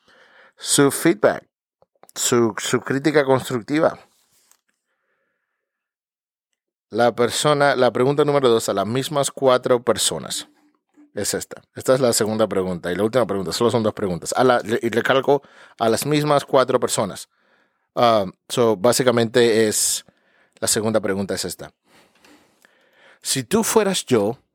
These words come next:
¿qué harías para mejorar?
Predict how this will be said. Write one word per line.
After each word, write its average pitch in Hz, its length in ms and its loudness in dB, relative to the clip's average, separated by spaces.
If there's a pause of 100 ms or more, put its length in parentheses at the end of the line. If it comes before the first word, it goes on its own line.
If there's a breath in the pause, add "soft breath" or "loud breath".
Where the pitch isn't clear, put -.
(2000)
¿qué 156 220 2
harías 123 640 -2 (2250)
para 120 160 0
mejorar? 123 420 -2